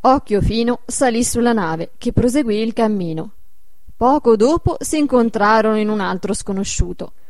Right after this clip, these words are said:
con l'orecchio applicato contro la terra. "Che stai facendo?" gli chiese Gentile. "Ieri ho seminato dell'avena e l'ascolto crescere."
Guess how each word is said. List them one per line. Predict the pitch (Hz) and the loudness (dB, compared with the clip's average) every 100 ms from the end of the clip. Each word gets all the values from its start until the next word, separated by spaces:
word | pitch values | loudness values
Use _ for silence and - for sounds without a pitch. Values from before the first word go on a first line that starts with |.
| - - | -14 -2
con | 339 | 2
l'orecchio | 320 302 226 - 277 | 4 4 4 2 0
applicato | 269 262 - 175 196 226 | 2 0 0 -4 0 -2
contro | 196 190 190 | 0 -2 -2
la | 190 | -4
terra. | 196 170 160 165 170 - - - - | -4 -4 -6 -6 -10 -10 -14 -14 -10
"Che | - 480 | -6 -4
stai | 427 392 | -2 2
facendo?" | 453 - 185 170 175 208 - - | 2 2 0 0 -2 -4 -6 -8
gli | 202 208 | -4 -2
chiese | 220 196 190 | 0 0 0
Gentile. | 190 185 180 170 165 185 - - - | -2 -4 -6 -6 -6 -8 -10 -14 -12
"Ieri | 175 240 262 285 - | 0 4 4 4 0
ho | 240 | 2
seminato | 247 226 214 196 208 214 | 4 4 2 4 2 4
dell'avena | 202 196 190 170 165 175 - - - | 4 4 4 2 0 -4 -10 -12 -4
e | 285 | 0
l'ascolto | 285 - 294 294 294 | 2 0 0 2 2
crescere." | 262 185 175 - 170 - | 2 0 0 -2 -4 -6